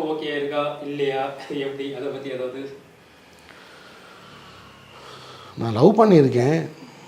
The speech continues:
Speaker 2: ஆனா நான் சக்ஸஸ் பண்ண முடியல என்னால.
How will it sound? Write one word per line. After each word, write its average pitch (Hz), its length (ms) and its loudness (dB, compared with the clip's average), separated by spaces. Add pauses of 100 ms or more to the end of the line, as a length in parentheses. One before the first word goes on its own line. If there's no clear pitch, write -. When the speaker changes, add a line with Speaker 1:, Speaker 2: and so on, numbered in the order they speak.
(2000)
Speaker 2:
ஆனா 123 140 0
நான் 120 240 2
சக்ஸஸ் - 360 4
பண்ண 127 180 4
முடியல 104 340 2
என்னால. 78 280 -10